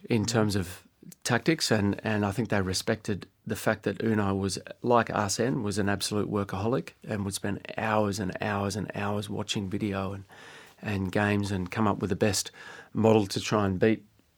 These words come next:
Manchester City or Burnley, or wh-, I think they respected that. Um, but it, it was tough to, um, to bring in that style, particularly when, and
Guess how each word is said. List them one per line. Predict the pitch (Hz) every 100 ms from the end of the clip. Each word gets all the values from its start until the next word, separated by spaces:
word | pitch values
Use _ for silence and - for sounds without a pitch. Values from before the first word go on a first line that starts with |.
| _ -
Manchester | 104 - 95 -
City | - 120 117 113
or |
Burnley, | 92 107 113 113 107
or | 101 -
wh-, | 113 110
I |
think | 110 113
they | 107
respected | 98 - 110 - 98
that. | 131 202 - - - - -
Um, | - 98 95 87 - _ _ _ - - - -
but | 113 -
it, | 117 - - -
it | -
was | 107 101
tough | 113 98 -
to, | - 95 92 - - - - - -
um, | - 95 90
to | 90
bring | 101 107
in | 98
that | 95
style, | - 104
particularly | - - 185 - 123 113
when, | 104 95 101
and | 98 98